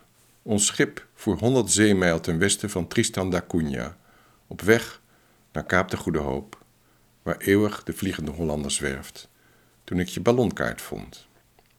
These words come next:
Het zeewater heeft je naam uitgewist. Zeg je meester dat hij watervaste pennen koopt.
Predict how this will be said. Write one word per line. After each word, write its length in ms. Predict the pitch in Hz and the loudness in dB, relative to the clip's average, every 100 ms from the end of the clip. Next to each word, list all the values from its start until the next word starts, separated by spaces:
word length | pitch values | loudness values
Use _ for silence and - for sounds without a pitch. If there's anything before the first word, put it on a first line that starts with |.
| _ _ - _ _ _ _ _ | _ _ -20 _ _ _ _ _
Het 120 | - - | -2 4
zeewater 480 | 95 95 95 95 | 6 6 4 2
heeft 180 | 92 - | -2 0
je 80 | 87 | 0
naam 260 | 82 82 90 | 2 0 -2
uitgewist. 760 | 92 - 69 69 - - - _ _ _ _ _ _ | -4 -6 -8 -6 -8 -12 -20 _ _ _ _ _ _
Zeg 280 | - 98 - | -4 -2 2
je 80 | 92 | 4
meester 440 | 90 92 - 90 | 4 4 0 -4
dat 160 | 80 85 | -4 -4
hij 120 | 71 | 0
watervaste 720 | 87 95 82 - 90 - - | 2 2 0 -2 -2 -2 -2
pennen 360 | - 95 - - | 0 0 0 -4
koopt. 480 | 67 - - - | -4 -6 -12 -20